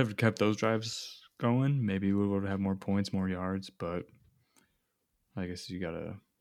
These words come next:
learn to keep your head behind the center, so. But, yeah, offense did their thing. I mean, they didn't look amazing, but they,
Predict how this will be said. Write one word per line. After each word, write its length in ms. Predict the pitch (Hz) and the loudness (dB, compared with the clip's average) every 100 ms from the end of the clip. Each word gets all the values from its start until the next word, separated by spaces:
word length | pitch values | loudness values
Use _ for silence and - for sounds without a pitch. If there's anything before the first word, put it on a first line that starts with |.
| - 120 | -10 -4
learn 260 | 92 90 | -2 -2
to 60 | 87 | -4
keep 180 | - 95 | -6 -4
your 100 | 92 | -6
head 200 | 87 87 | -6 -8
behind 260 | 87 87 | -8 -6
the 40 | 95 | -6
center, 400 | - 98 107 113 | -6 -6 -6 -8
so. 300 | - - 110 - _ _ _ _ _ - - - _ _ _ _ _ _ _ _ _ - | -10 -8 -8 -10 _ _ _ _ _ -20 -20 -20 _ _ _ _ _ _ _ _ _ -2
But, 420 | 120 113 107 120 | 2 4 2 2
yeah, 220 | 147 120 107 | 2 4 4
offense 760 | 117 120 123 123 - - - - _ _ _ _ - - - _ - _ _ _ - | 2 2 0 0 -4 -8 -10 -14 _ _ _ _ -20 -20 -20 _ -20 _ _ _ -8
did 280 | 117 123 123 | 0 2 4
their 160 | 131 | 2
thing. 320 | 127 147 107 101 | 4 4 4 4
I 40 | |
mean, 240 | 104 110 110 | 2 2 2
they 240 | 113 117 113 _ _ _ _ | 0 -2 -6 _ _ _ _
didn't 320 | 113 107 101 | 2 4 4
look 200 | 101 101 - - - - _ _ | 2 -2 -10 -20 -20 -20 _ _
amazing, 580 | 110 98 92 104 110 107 | 0 2 0 0 0 0
but 160 | 92 | -2
they, 160 | - 92 | -4 -6